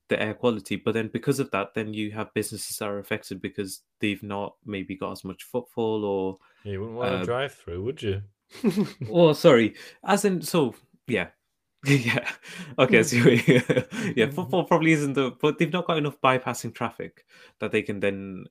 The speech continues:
Speaker 1: uh, market their products to or, you know,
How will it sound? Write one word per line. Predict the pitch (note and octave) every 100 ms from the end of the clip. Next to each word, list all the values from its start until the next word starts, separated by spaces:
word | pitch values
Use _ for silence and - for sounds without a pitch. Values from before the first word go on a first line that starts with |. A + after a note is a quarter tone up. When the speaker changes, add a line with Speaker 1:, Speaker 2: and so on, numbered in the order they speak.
| _
Speaker 1:
uh, | G2+ G2 F#2+ F#2
market | G#2 G2+ F#2+ G#2
their | F#2+
products | - G#2+ G2+ - -
to | A2 G2
or, | F#2 F2 F2+ - _ _
you | A#2 A#2
know, | F#2 F#2+